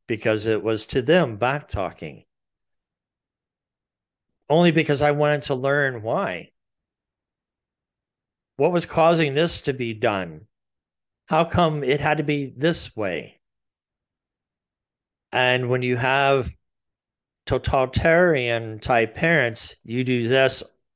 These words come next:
or else," well, by golly, you gotta do what else?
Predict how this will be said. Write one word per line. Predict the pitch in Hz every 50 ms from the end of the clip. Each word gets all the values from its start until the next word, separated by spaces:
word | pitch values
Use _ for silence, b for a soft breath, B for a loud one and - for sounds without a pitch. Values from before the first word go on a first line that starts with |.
| _ _ _ _ _ _
or | 120 110 104
else," | 110 143 190 180 123 98 92 92 - - - - _ _ _ _ _ _ _ _ _ _ _ _ _ _ _ _ _ _
well, | - 120 113 113
by | 110 113 110
golly, | 107 117 113 113 107 104 104
you | 101 107 110
gotta | 110 117 101 104
do | 98 104 101 95
what | 95 95 107
else? | 143 175 147 107 85 - - - -